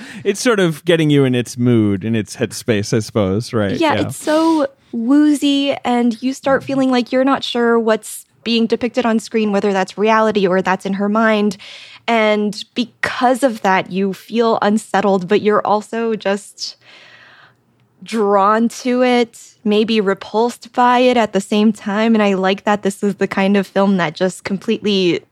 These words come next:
Speaker 2: threw me for a loop. Um, that's the kind of experience I want from an art house indie. <laughs> So I walked away loving it.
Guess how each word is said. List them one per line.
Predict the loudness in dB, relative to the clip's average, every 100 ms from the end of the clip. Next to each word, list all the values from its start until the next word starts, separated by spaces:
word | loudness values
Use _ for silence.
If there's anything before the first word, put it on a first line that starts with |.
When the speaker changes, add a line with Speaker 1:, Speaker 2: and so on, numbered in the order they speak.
| _
Speaker 2:
threw | -2 0
me | 2 2 0
for | -2 -2
a | 0
loop. | 2 2 2 -2 -20 -20 -20 -4
Um, | 2 4 2 0 -4
that's | -4 -4
the | -2
kind | 0 2
of | 0
experience | -2 -4 -2 -2 0
I | 0
want | 0 -2 -4
from | -4 -2 -4 -6 -16 _ _
an | -2
art | 0 0
house | 0 0
indie. | 0 0 -2 -8 _
<laughs> | -16 -10 -4 -4 -2 -4 -4
So | -8 -4 -2 0
I | 0 2
walked | 2 0 -2
away | -4 -2
loving | 0 0 0 -2 -4
it. | -8